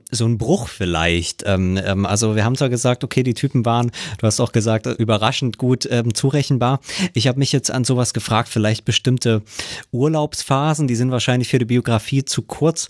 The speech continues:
aber man könnte sich ja auch bestimmte Imaginationen vorstellen, dass, äh, auch in der Biografie zumindest imaginierte, äh, äh, sozusagen Konstitutionen sich die Leute vorstellen und sagen, okay, ich hätte mir vielleicht auch doch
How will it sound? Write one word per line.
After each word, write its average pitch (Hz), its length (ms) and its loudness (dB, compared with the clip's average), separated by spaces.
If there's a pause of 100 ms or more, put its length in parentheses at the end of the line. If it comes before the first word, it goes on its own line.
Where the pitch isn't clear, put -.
(340)
aber 117 160 2
man 117 160 0
könnte 127 220 0
sich 123 160 0
ja 127 80 2
auch 117 120 -2
bestimmte - 380 0
Imaginationen 117 840 2
vorstellen, 95 800 0
dass, 101 280 0
äh, 101 320 0 (300)
auch 107 140 2
in 123 80 2
der 110 120 0
Biografie 117 560 0
zumindest 120 680 0
imaginierte, 127 920 0 (360)
äh, 117 200 2 (120)
äh, 117 380 0
sozusagen 117 300 0
Konstitutionen 127 920 0
sich 123 120 -4
die 127 120 0
Leute 120 260 0
vorstellen 123 420 0
und 113 120 -2
sagen, 117 260 0
okay, 113 220 0
ich 104 120 -2
hätte 123 160 0
mir 120 140 2
vielleicht 117 380 0
auch - 160 -4 (440)
doch 95 380 0